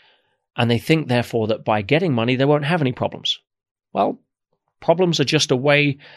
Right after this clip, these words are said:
for us to describe challenges we don't like. So if we live in a growth-centric environment, we are going to get challenges. So if you get money, you may solve your immediate low-level money problems, but that doesn't mean to say life's gonna be easy.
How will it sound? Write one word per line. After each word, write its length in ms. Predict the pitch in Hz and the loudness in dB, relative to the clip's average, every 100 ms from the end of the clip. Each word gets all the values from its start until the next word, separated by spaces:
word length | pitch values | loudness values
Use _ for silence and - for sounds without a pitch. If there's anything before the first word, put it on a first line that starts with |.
| - | -20
for 120 | - 135 | -2 -2
us 120 | - | 0
to 220 | - 131 | 0 0
describe 560 | 117 120 - 139 120 120 | 0 0 0 2 -2 -2
challenges 560 | - 160 170 120 117 | -2 0 0 0 -4
we 80 | 127 | -2
don't 220 | 120 117 | -2 -2
like. 260 | 113 92 - _ _ _ _ _ _ _ _ _ _ _ _ _ _ - | -4 -8 -10 _ _ _ _ _ _ _ _ _ _ _ _ _ _ -2
So 360 | - 127 117 - - - | 2 4 2 -4 -10 -8
if 140 | 123 | -2
we 80 | 131 | 2
live 180 | 160 185 | 2 2
in 80 | |
a 80 | 135 | 0
growth-centric 800 | 104 127 131 131 - 135 - 113 | 0 0 0 0 -2 -2 -4 -8
environment, 480 | 110 107 185 135 120 | -4 -2 0 0 0
we 120 | 160 | -2
are 80 | 160 | -2
going 200 | 156 180 | -2 -2
to 100 | 175 | -2
get 180 | 185 - | -2 -2
challenges. 400 | - 127 107 104 | -4 -6 -6 -6
So 100 | 131 | -6
if 120 | 117 | -6
you 100 | 190 | -4
get 180 | 190 170 | -4 -4
money, 240 | 160 190 | -4 -2
you 200 | 131 143 143 | -2 -2 -2
may 120 | 165 | -2
solve 360 | - 185 170 | -2 -2 -2
your 160 | 143 143 | 0 0
immediate 420 | 135 165 160 143 | 0 0 2 2
low-level 440 | 135 143 135 131 123 | 2 2 2 2 0
money 220 | 185 190 | 0 0
problems, 460 | - 117 120 120 - - - - - _ | 0 0 0 -2 -6 -16 -20 -20 -20 _
but 200 | - - | 0 4
that 100 | 156 | 4
doesn't 200 | 196 180 | 2 2
mean 100 | 196 | 2
to 60 | 170 | 2
say 180 | 175 165 | 4 4
life's 300 | 165 175 - | 4 2 2
gonna 160 | 165 | 4
be 200 | 151 165 | 2 2
easy. 320 | 190 123 95 | 0 0 -2